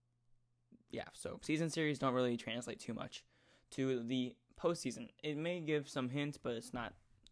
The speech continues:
the complete indicator. Now I'm gonna go down into the keys,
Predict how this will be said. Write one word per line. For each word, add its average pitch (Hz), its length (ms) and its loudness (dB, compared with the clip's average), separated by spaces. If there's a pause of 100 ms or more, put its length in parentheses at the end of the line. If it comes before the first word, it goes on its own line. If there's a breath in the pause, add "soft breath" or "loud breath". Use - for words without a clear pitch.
(140)
the 123 100 -4
complete - 360 -6
indicator. 113 520 -8 (420 soft breath)
Now 165 200 10
I'm 147 60 8
gonna 151 100 4
go 139 160 6
down 127 360 4
into 123 160 -8
the 123 80 -2
keys, - 520 -12